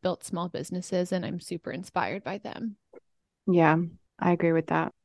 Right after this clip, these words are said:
Speaker 1: Yeah. Well, what's the best piece of advice you've ever received?
Speaker 2: Oh.
Speaker 1: I'll answer first. Something just came to mind. I don't know if it's, like, a specific piece of advice, but more just, like, a mindset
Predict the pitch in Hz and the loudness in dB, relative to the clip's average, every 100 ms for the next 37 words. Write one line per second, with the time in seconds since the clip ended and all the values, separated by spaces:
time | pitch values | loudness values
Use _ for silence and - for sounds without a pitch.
0 | _ - 208 196 196 - _ 220 190 180 | _ -4 0 0 -2 -8 _ -8 -4 -2
1 | 214 - 302 262 202 - - 214 208 190 | -2 0 -2 2 0 0 -8 -2 -2 0
2 | 190 170 175 - 185 160 - - - 180 | 2 4 2 2 -4 -2 -4 -4 -6 -4
3 | - - 180 - - _ _ _ _ _ | -6 -6 -8 -12 -18 _ _ _ _ _
4 | _ - 208 226 190 - - - _ _ | _ 2 8 8 8 -4 -12 -20 _ _
5 | _ _ _ - 269 254 262 240 202 202 | _ _ _ 2 6 10 8 6 2 2
6 | 196 - 214 208 202 196 - 196 185 196 | 0 0 -2 0 -4 -6 -4 -4 -4 -4
7 | 190 190 - 220 277 302 311 285 - 214 | -2 -2 0 4 6 8 6 4 2 0
8 | - - - 240 - 208 214 - 240 220 | 0 -6 -2 -2 0 2 2 0 -4 -4
9 | 208 226 202 220 220 - 220 196 196 196 | 2 2 4 6 4 2 0 4 2 2
10 | 208 190 196 208 190 160 190 220 220 | 0 0 0 0 0 -2 0 4 4